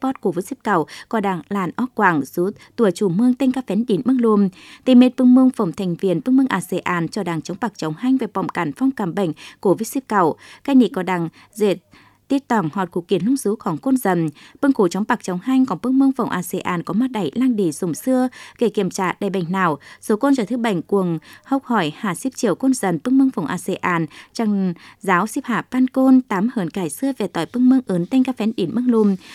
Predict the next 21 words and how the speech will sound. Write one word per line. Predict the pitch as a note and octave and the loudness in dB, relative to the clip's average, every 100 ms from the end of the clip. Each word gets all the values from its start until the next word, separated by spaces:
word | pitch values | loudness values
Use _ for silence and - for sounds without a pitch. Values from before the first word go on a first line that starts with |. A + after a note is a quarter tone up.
| - - | -8 -2
Thủ | A3 | 0
tướng | G#3 G3+ | 2 2
có | C4 | 0
vào | A3 G#3+ | -2 -2
giỏ | E3+ F#3+ | -2 -4
của | E3+ | -4
tiền | F#3+ G3+ E3+ | -4 -2 -2
trà, | G3 F3+ D#3 - | -2 -2 -4 -6
hội | - A#3+ | 2 4
nghị | A#3 | 4
tuần | G3 G3+ | 2 0
nỉ | G#3+ F#3+ | 0 0
có | - F#3+ | -2 -6
chi | C#4 | -6
ảo | - E3+ | -4 -4
ó | A#3+ | -4
lại | B3+ F3+ | -4 -6
cách | - B3+ | -6 -4
luông | B3+ B3+ | -2 -2
sản | G#3 D#3+ | -4 -4
cần, | A3 F#3 | -2 -2